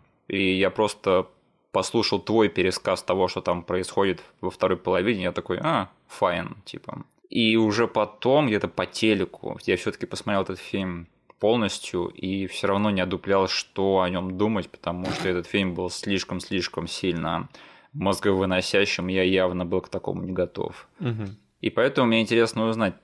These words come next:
Speaker 1: ты когда его всё-таки посмотрел, у тебя сформировалось какое-то яркое мнение о нём?
Speaker 2: У меня,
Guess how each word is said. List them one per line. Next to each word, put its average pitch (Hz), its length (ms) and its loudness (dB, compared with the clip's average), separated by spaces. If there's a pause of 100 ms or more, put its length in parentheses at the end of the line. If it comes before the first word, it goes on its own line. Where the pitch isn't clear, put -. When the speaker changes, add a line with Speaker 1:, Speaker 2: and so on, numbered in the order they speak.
(140)
Speaker 1:
ты 107 100 0
когда 110 240 2
его 110 160 8
всё-таки 110 340 -2
посмотрел, 104 580 2
у 87 60 -4
тебя 92 260 -2
сформировалось 98 760 0
какое-то - 400 -4
яркое 92 400 0
мнение 90 400 -4
о 87 80 -6
нём? 85 160 -8 (520)
Speaker 2:
У 123 80 0
меня, 117 400 0